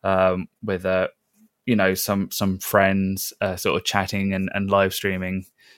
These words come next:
uh, and that sort of thing. And then I, I made both of them, and I, I was like, "Hey, look, I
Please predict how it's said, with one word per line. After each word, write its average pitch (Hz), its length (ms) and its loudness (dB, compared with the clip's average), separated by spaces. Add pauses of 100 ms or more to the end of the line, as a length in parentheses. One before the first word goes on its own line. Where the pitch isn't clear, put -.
(240)
uh, 90 300 -4
and 98 120 -4
that 95 180 -4
sort 87 200 -6
of 90 80 -14
thing. 90 320 -6
And 98 120 -4
then 98 120 0
I, 95 220 0
I 98 100 -2
made 98 280 0
both 92 260 -2
of 85 80 -10
them, 95 180 -4
and 95 80 -2
I, 95 180 -4 (240)
I 101 120 0
was 101 120 -6
like, 101 160 -2
"Hey, 151 200 0
look, 170 220 0
I 156 260 4